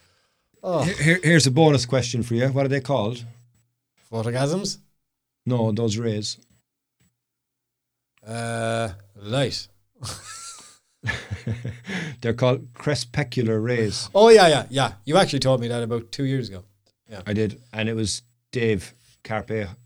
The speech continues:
Speaker 2: Jugglebottom, Higglebottom, Thompson taught me who, uh, what they were. But yeah, they're
Speaker 1: That's some name, man.
Speaker 2: interesting. It is.
Speaker 1: Some
Speaker 2: All right.
Speaker 1: name.
Speaker 2: Great, great chat, Felix. Thanks very much for, uh, sharing it on the group. All right, down over to
Speaker 1: Yeah.
Speaker 2: my, to the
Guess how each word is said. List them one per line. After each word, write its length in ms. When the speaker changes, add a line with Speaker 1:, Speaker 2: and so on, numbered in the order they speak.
Speaker 2:
Jugglebottom, 640
Higglebottom, 640
Thompson 460
taught 220
me 140
who, 320
uh, 200
what 160
they 140
were. 140
But 180
yeah, 100
they're 100
Speaker 1:
That's 100
some 220
name, 240
man. 100
Speaker 2:
interesting. 380
It 100
is. 200
Speaker 1:
Some 160
Speaker 2:
All 60
right. 160
Speaker 1:
name. 120
Speaker 2:
Great, 320
great 280
chat, 200
Felix. 340
Thanks 220
very 180
much 200
for, 220
uh, 120
sharing 320
it 40
on 160
the 60
group. 380
All 60
right, 180
down 180
over 180
to 80
Speaker 1:
Yeah. 40
Speaker 2:
my, 120
to 140
the 60